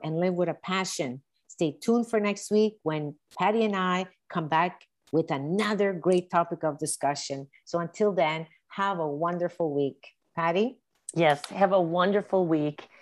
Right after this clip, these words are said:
Speaker 2: and, and really, um, think about what's important to you and, and, um, and start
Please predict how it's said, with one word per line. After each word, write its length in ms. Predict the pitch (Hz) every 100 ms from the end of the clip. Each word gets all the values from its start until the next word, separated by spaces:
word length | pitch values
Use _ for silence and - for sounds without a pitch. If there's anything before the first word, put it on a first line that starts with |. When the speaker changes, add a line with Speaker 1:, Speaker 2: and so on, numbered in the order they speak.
| - - -
Speaker 2:
and, 420 | 165 151 139 147 -
and 260 | 160 156 170
really, 480 | 196 196 202 185 - -
um, 400 | 160 147 131 127 147 - _ _
think 220 | - 208
about 320 | 214 175 165 -
what's 200 | 170 156
important 500 | 147 - 156 - 156
to 140 | -
you 340 | 139 131 131 127 - - -
and, 220 | 156 139 - _ _ -
and, 300 | 160 139 139
um, 340 | 123 117 - - -
and 180 | 147 147
start 460 | - 190 190 -